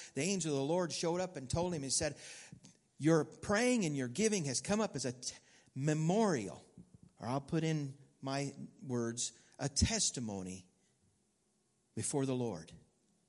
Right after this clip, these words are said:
Cornelius was not a, a, uh, Jew. He was a Gentile. He gave and he prayed. His family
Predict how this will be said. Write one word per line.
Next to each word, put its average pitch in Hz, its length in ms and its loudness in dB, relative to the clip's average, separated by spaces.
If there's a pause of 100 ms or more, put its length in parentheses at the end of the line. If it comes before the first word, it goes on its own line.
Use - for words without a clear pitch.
(920)
Cornelius 185 560 4
was 139 160 0
not 175 260 0
a, 156 60 -8 (400)
a, 135 280 0
uh, 113 180 -2 (320)
Jew. 185 320 4
He 147 120 -4
was 120 140 -2
a 107 60 -6
Gentile. 117 600 -6 (600)
He 175 160 4
gave 160 640 6
and 135 100 -2
he 123 80 0
prayed. 110 540 -4 (200)
His 165 260 2
family 143 760 -2